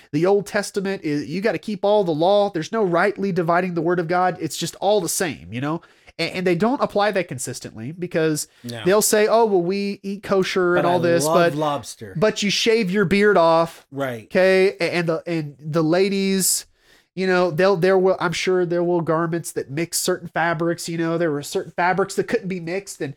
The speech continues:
Speaker 2: You
Speaker 1: and those
Speaker 2: know.
Speaker 1: things you don't, you know, consistently apply. And so, uh, and like Paul said in Galatians, no one ke-, perfectly keeps the law.
Speaker 2: That's
Speaker 1: And if
Speaker 2: right.
Speaker 1: you keep one part of the law, if you're, if you're obligated to keep that, then you gotta keep it all.
Speaker 2: That's right.
Speaker 1: Um,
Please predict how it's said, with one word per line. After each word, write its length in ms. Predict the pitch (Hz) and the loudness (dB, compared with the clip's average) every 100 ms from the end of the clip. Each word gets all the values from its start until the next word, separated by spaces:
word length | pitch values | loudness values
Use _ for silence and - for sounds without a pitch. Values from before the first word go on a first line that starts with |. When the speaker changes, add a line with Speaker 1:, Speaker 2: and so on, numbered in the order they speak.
| - | -8
Speaker 2:
You 160 | 139 139 | -4 -2
Speaker 1:
and 140 | 139 | 2
those 220 | 185 208 - | 2 2 0
Speaker 2:
know. 60 | |
Speaker 1:
things 220 | 220 202 | -2 -2
you 100 | 196 | -2
don't, 320 | 196 185 185 - _ - | 0 0 0 -8 _ -8
you 100 | 175 | -4
know, 100 | 165 | -2
consistently 640 | 170 160 180 - 147 165 156 | -4 -4 -4 -4 -6 -4 -4
apply. 480 | - 156 151 151 151 143 | -4 -2 0 2 0 -2
And 120 | 147 | -4
so, 400 | - 170 160 160 - - _ - | -2 2 2 2 -2 -14 _ -2
uh, 320 | 143 139 139 - | 0 2 0 0
and 100 | 185 | 0
like 200 | 180 - | 0 0
Paul 200 | 190 175 | 0 0
said 200 | 170 175 | 0 -2
in 100 | 170 | -2
Galatians, 800 | 156 147 160 - 139 127 120 - _ _ | -2 -2 -2 -2 -6 -6 -10 -14 _ _
no 220 | 156 175 | 0 4
one 360 | 196 170 120 107 _ _ _ - | 4 0 -4 -10 _ _ _ -8
ke-, 180 | 147 | -8
perfectly 440 | - 202 190 170 143 | -2 0 0 -4 -6
keeps 300 | 170 147 - | -8 -10 -8
the 80 | 131 | -2
law. 300 | 156 165 139 | 0 2 0
Speaker 2:
That's 120 | 160 | -2
Speaker 1:
And 120 | 170 | -2
if 80 | 170 | -2
Speaker 2:
right. 60 | 196 | -4
Speaker 1:
you 80 | |
keep 240 | 185 208 170 | -2 -4 -2
one 220 | 185 202 | -2 0
part 180 | 196 185 | 0 2
of 40 | 160 | 2
the 80 | |
law, 260 | 139 135 139 | 0 0 0
if 120 | 139 | -2
you're, 120 | 170 151 | -4 -6
if 120 | - | -4
you're 160 | 170 | -4
obligated 460 | 170 175 170 165 147 | -2 -2 0 -2 -2
to 60 | 147 | -8
keep 240 | 170 - | -10 -4
that, 240 | 180 190 | -2 -2
then 80 | 151 | -4
you 80 | 143 | -4
gotta 180 | 165 160 | -2 -2
keep 180 | 180 147 | -4 -4
it 80 | 147 | 0
all. 360 | 196 - - _ _ | 0 -2 -12 _ _
Speaker 2:
That's 160 | 110 - | -20 -16
right. 180 | 127 - | -10 -4
Speaker 1:
Um, 440 | 151 143 135 143 | -2 0 -2 -6